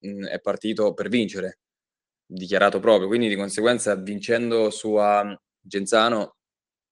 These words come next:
mm, diciamo, abbiamo preso consapevolezza che in questa categoria ci potevamo stare.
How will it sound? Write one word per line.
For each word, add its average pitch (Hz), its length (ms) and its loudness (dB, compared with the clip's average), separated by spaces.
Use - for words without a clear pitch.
mm, 101 220 -10
diciamo, 98 520 -4
abbiamo 101 340 -2
preso 101 280 -2
consapevolezza 107 760 4
che 101 180 0
in 98 80 -6
questa 107 260 0
categoria 107 500 2
ci - 100 -8
potevamo 98 320 -4
stare. 98 400 0